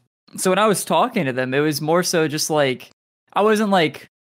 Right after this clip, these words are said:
yeah, I thought they were really cool, but I wasn't, like, super fanboy of, of anything. I was just like, it was cool to just sit there and kinda just create content, you know? It was just like,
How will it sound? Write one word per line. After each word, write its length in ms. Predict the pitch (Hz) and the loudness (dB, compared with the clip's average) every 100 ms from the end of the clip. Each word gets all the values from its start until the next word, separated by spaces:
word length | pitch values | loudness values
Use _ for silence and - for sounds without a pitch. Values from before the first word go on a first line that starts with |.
| _ _ _ _ _ _ _ - | _ _ _ _ _ _ _ -4
yeah, 160 | 190 147 | 0 0
I 80 | |
thought 220 | 156 160 139 | 0 0 2
they 100 | 156 | 0
were 100 | 151 | 2
really 240 | 165 147 | 0 0
cool, 540 | 139 185 170 131 170 _ | 0 -2 0 -2 -6 _
but 100 | 143 | 0
I 60 | 156 | 2
wasn't, 240 | 180 165 | 2 0
like, 120 | 156 | 0
super 300 | - 190 156 | 0 -4 -4
fanboy 540 | 139 147 156 143 135 135 | -4 -2 -2 -4 -4 -4
of, 80 | |
of 340 | 101 123 110 139 | -4 -4 -2 -2
anything. 420 | 151 156 139 127 | -2 -4 -4 0
I 60 | 131 | 0
was 140 | 143 | 0
just 160 | 135 - | -2 0
like, 220 | 143 135 | 0 0
it 120 | - 165 | 0 0
was 120 | 156 | 0
cool 280 | - 190 196 | 0 0 0
to 100 | 180 | -2
just 200 | 151 - | -4 -2
sit 180 | 185 - | -2 0
there 200 | 151 143 | 0 0
and 280 | 139 135 | -2 -6
kinda 240 | - 156 151 | -2 -2 0
just 180 | 147 - | -4 -6
create 360 | - 139 143 | -2 -2 -2
content, 500 | - 139 143 - - - _ _ | -4 -4 -4 -8 -10 -16 _ _
you 100 | 143 | -4
know? 320 | 131 135 156 - | 0 0 -2 0
It 100 | 143 | 0
was 180 | 139 135 | 0 -2
just 180 | 135 | -2
like, 300 | 147 131 - | 0 0 -4